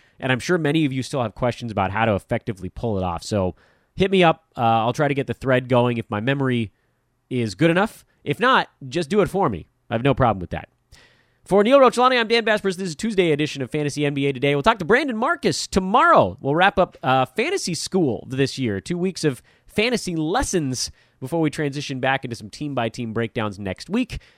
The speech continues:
Uh, again, Brandon, uh, with us on Wednesday. Also the host of the just-released Hoop Ball Clippers pod. Make sure to follow at Hoop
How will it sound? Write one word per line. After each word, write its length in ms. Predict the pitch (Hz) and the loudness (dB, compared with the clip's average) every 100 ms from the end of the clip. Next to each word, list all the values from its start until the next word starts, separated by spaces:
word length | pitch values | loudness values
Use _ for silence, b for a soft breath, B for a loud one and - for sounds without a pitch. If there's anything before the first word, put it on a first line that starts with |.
| b - | b -4
Uh, 400 | 113 110 113 110 | 0 2 2 0
again, 280 | 120 156 131 | 0 -2 0
Brandon, 500 | 139 160 165 160 151 _ | -2 0 -2 -2 -6 _
uh, 300 | 120 113 107 - | -4 -4 -6 -6
with 200 | 143 170 | -6 -2
us 140 | 156 | -2
on 140 | 139 127 | -2 -2
Wednesday. 340 | 160 180 165 | -4 2 0
Also 440 | - 196 254 - 190 | 2 4 4 4 2
the 100 | 165 | 4
host 260 | 190 175 | 4 0
of 160 | 165 135 | -2 -2
the 160 | 143 135 | -4 -6
just-released 1160 | 104 113 254 - - 170 185 254 262 - - - _ _ _ _ _ | -6 2 2 2 -2 0 0 0 -2 -4 -12 -20 _ _ _ _ _
Hoop 260 | 254 320 - | 2 2 6
Ball 220 | 226 254 | 6 6
Clippers 540 | - - 233 220 185 | 2 0 0 2 0
pod. 540 | - - 160 127 104 113 | 0 2 4 6 2 -2
Make 140 | 139 | -6
sure 120 | - | -4
to 60 | 156 | -4
follow 300 | - 151 147 | 0 2 2
at 240 | 120 147 | -2 -10
Hoop 200 | - 190 | -8 -8